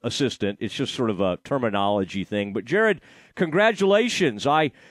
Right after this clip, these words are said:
I would say this allows you to do, uh, all sorts of stuff, but you already do pretty much everything. So I don't know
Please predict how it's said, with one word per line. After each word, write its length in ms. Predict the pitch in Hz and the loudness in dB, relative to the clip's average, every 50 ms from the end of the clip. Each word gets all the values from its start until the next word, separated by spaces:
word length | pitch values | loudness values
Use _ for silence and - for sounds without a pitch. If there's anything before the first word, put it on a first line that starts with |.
| - _ | -8 _
I 140 | - 165 190 | 0 2 2
would 180 | 185 175 143 - | 2 2 2 0
say 260 | - 196 226 240 233 | 0 2 2 4 4
this 200 | 190 180 - - | 2 0 0 2
allows 420 | 175 160 165 170 185 190 180 143 | 2 2 4 4 4 2 2 2
you 100 | 160 175 160 | 0 0 2
to 100 | 151 139 | 0 0
do, 320 | 131 165 202 196 165 - - _ _ _ _ _ _ - | 2 2 2 2 2 0 -2 _ _ _ _ _ _ -4
uh, 40 | - | 0
all 760 | 123 131 135 139 139 139 135 131 131 127 123 147 165 185 175 | 2 2 4 4 4 4 4 4 2 2 2 2 2 2 0
sorts 320 | - - 202 214 208 - | 0 0 0 0 0 0
of 80 | 175 147 | -4 -4
stuff, 280 | - - 160 160 175 - | 0 2 2 2 2 2
but 180 | - 151 - - | -2 -4 -2 0
you 120 | 190 190 | 2 2
already 440 | 202 220 220 208 214 233 226 220 180 | 4 4 4 4 4 4 2 2 2
do 180 | 139 143 143 | 2 2 2
pretty 240 | 139 - - 160 147 | 2 2 0 0 2
much 220 | 143 147 135 - - | 2 0 0 2 2
everything. 640 | 170 180 160 170 156 135 - 131 120 120 123 147 | 2 2 2 2 0 0 2 2 2 2 0 -2
So 180 | - - 160 151 | -2 0 2 2
I 80 | 151 156 | 2 2
don't 300 | 151 190 220 202 - 170 | 2 0 0 0 0 0
know 320 | 165 165 156 151 143 - | 2 4 4 4 2 0